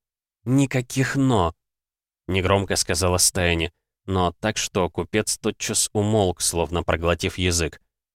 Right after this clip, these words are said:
«Добьешься, чтобы ситха пришла к тебе как можно скорее, угостишь вином, самым лучшим. В вино добавишь каплю этого».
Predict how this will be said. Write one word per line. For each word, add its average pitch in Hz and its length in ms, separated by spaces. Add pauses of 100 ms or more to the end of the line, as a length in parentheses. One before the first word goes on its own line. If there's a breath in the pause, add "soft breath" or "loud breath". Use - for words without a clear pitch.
(500)
«Добьешься, 123 560
чтобы 117 320
ситха 143 400
пришла 131 360
к - 60
тебе 123 280
как - 180
можно 127 300
скорее, 120 540 (260)
угостишь 113 480
вином, 110 420 (120)
самым 123 400
лучшим. 107 460 (320)
В 101 60
вино 131 360
добавишь 139 440
каплю 135 320
этого». 87 440